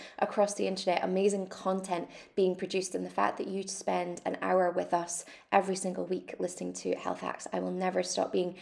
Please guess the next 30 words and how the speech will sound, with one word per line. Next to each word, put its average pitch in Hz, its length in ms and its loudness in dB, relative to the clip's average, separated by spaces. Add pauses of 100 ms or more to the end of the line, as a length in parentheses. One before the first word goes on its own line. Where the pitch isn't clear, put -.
(200)
exceptionally 180 920 0 (140)
grateful. 90 580 -2 (920)
If 226 160 4
you 254 60 4
find 262 220 4
what 269 120 6
we 233 80 2
do 214 160 2
valuable, 165 500 2 (380)
if 185 460 4
you 185 160 0
have 175 180 -4
taken 175 320 -4
away 170 680 2
a - 200 -4 (100)
practical - 560 -6
hint, 202 500 -2
if - 160 -16
you 180 60 -12
find 190 520 -2 (280)
the 175 80 2
recordings 175 640 2
motivational, 180 640 0
if - 140 -12
you - 40 -18
think 269 320 -2
they 277 80 -2
would 269 140 0
be 269 60 -6
helpful - 560 -6